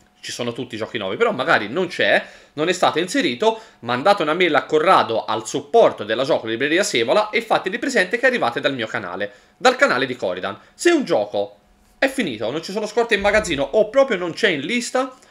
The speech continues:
fate richiesta per averlo e farà il possibile, se è un gioco abbastanza recente, per trovarvelo. Quindi il supporto della Gioco Libreria Semola è eccellente, perché ditemi quale negozio vi dice: "No, il gioco non l'abbiamo in catalogo, non c'è".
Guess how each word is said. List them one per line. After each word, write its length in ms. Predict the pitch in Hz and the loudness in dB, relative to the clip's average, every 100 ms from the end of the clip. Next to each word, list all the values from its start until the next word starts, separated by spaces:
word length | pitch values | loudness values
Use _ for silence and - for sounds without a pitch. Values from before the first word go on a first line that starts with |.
| _ | _
fate 280 | - 220 202 | 2 4 4
richiesta 460 | 254 180 165 - | 2 4 2 2
per 120 | 170 156 | 2 2
averlo 480 | 127 113 147 269 | 4 2 2 2
e 80 | 233 | 2
farà 220 | 233 156 | 0 2
il 80 | 110 | 0
possibile, 480 | - 277 - 117 170 | 0 -4 -4 -6 -6
se 100 | 180 | -4
è 40 | |
un 40 | 135 | -4
gioco 200 | 120 - | -4 -4
abbastanza 440 | 101 110 - 113 | -4 -4 -4 -4
recente, 440 | 127 147 143 135 135 | -2 0 0 0 0
per 140 | 123 | 0
trovarvelo. 580 | 117 107 95 92 101 - - - | 0 -4 -6 -6 -6 -8 -12 -14
Quindi 260 | - 180 135 | -2 0 0
il 100 | 131 | -6
supporto 520 | - - 196 165 113 | -6 -2 2 2 2
della 180 | 110 110 | -2 -2
Gioco 260 | 117 180 131 | 0 0 0
Libreria 320 | 120 147 190 | -2 0 0
Semola 440 | - 120 147 160 | -2 -2 2 2
è 220 | 117 107 - | 4 2 0
eccellente, 600 | 135 - 190 113 113 175 | -4 -2 0 0 -2 -4
perché 420 | 170 - 107 127 | -4 -6 -10 -8
ditemi 440 | 139 123 143 208 - - _ | -6 -4 -2 -4 -8 -20 _
quale 300 | - 160 160 | 4 4 4
negozio 480 | 240 147 98 - 151 | 0 0 -2 -2 -6
vi 80 | |
dice: 300 | 127 117 - | -6 -8 -8
"No, 180 | 101 113 | -6 -6
il 100 | 92 | -6
gioco 260 | 95 123 107 | -6 -6 -4
non 140 | 104 | -6
l'abbiamo 300 | 101 107 113 | -4 -2 -2
in 60 | 117 | -2
catalogo, 840 | 139 98 107 107 98 95 90 92 85 - - - - | -2 0 0 0 -2 -4 -4 -8 -14 -20 -20 -20 -20
non 160 | 95 104 | -16 -10
c'è". 240 | - 92 | -6 -6